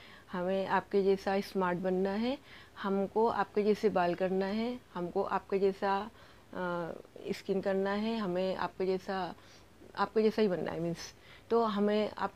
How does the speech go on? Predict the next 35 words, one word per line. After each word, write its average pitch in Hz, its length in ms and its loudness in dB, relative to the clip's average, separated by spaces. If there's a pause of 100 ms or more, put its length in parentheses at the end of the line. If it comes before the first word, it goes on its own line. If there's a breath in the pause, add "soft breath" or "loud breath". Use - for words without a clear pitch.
(120)
सिखाइए 175 460 2
कैसे 180 420 -2 (220)
इतना 180 320 -4
young, 180 280 0
इतना 185 260 -4
smart, 170 480 -6 (480 loud breath)
या 185 180 2 (300)
आपको 175 320 -4
कोई 196 140 4
बीमारी 180 420 2
नहीं 180 280 0
है, 175 280 -2 (240)
ऐसा 190 180 -2
कैसे 190 260 0
हैं 180 240 -2
आप? 151 100 -10 (720 loud breath)
तो 311 380 2
वो 214 220 4
लोग 285 200 2
बहुत 262 180 0
positive 196 460 2
है, 175 100 0
क्योंकि 262 360 0
उन्हें 254 480 2 (640)
बनना 254 260 4
है 294 100 6
मेरा 208 280 4
जैसा, 180 360 0 (380 loud breath)
तो 196 80 -2
वो 208 180 4
पता 208 240 -2
है 226 120 6
कितने 226 280 -2
positive 196 480 4
होंगे। 190 280 0